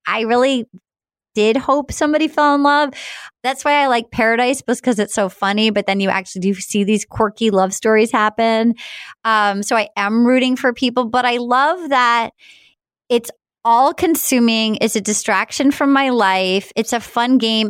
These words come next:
For me, it's social, so I can chat about it with people. I never read spoilers. I love trying to figure out who it's gonna be.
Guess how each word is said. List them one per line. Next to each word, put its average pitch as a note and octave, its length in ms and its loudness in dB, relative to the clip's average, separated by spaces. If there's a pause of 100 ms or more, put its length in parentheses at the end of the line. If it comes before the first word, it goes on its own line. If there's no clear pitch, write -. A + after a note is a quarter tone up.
For - 160 -2
me, B3 220 4
it's C4 180 -4
social, C4 680 2
so C4 140 -2
I G#3+ 60 2
can G#3+ 160 -4
chat A3 280 -2
about A3+ 240 0
it A3 40 -2
with A3 100 -2
people. A3 460 0
I F#3+ 100 0
never F#3 440 0
read B3+ 220 2
spoilers. G3+ 680 2
I - 120 -2
love F#3 300 0
trying A#3 220 -2
to B3+ 60 0
figure A#3+ 360 0
out A3+ 180 0
who G#3+ 100 0
it's A3 200 0
gonna A#3+ 220 0
be. F#3+ 200 -4